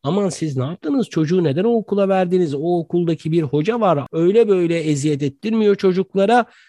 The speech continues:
Dayak atarken de kendini kaybeder diye artık hurafe mi, gerçek mi olduğu belli olmayan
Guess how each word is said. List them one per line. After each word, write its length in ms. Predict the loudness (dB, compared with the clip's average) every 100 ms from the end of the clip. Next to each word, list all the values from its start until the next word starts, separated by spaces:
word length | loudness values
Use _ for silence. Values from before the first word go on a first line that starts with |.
| _ _ -6
Dayak 320 | -4 -4 -6
atarken 520 | -6 -6 -4 -6 -4
de 80 | -6
kendini 460 | -6 -6 -4 -4
kaybeder 640 | -4 -4 -4 -4 -4 -4 -2
diye 240 | 0 0
artık 520 | -2 -8 -6 -4 -6 _ _ _ _
hurafe 580 | -4 -2 0 -2 0 0
mi, 500 | 2 4 4 2 0
gerçek 500 | 0 0 0 -2 -2
mi 100 | -2
olduğu 460 | 2 2 2 0 2
belli 280 | 0 0 -2 0
olmayan 720 | 2 2 0 -2 -2 -2